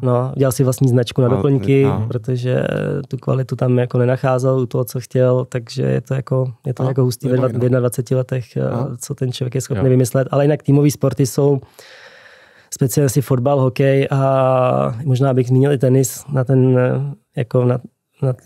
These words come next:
Speaker 1: na ten individuální marketing složitější tím, jaký části se tam pohy-, pohybujou a že třeba tu motivaci
Speaker 3: Hmm.
Speaker 1: nemají až takovou, protože i když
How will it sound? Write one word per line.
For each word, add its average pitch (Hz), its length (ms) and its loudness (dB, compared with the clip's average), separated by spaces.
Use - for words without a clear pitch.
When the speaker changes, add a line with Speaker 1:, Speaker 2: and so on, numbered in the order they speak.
Speaker 1:
na 139 100 -2
ten 135 180 -2
individuální 127 680 2
marketing 127 460 0
složitější 123 720 -2
tím, 127 220 0
jaký 123 220 0
části 127 380 -2
se - 80 -6
tam 127 140 0
pohy-, 127 240 0
pohybujou 127 840 2
a 135 280 -2
že 127 120 -10
třeba 131 220 -6
tu 131 100 -2
motivaci 123 600 -2
Speaker 3:
Hmm. 92 160 -10
Speaker 1:
nemají 131 240 2
až 127 120 -4
takovou, 127 380 0
protože 127 500 -2
i 139 140 -2
když 123 400 -6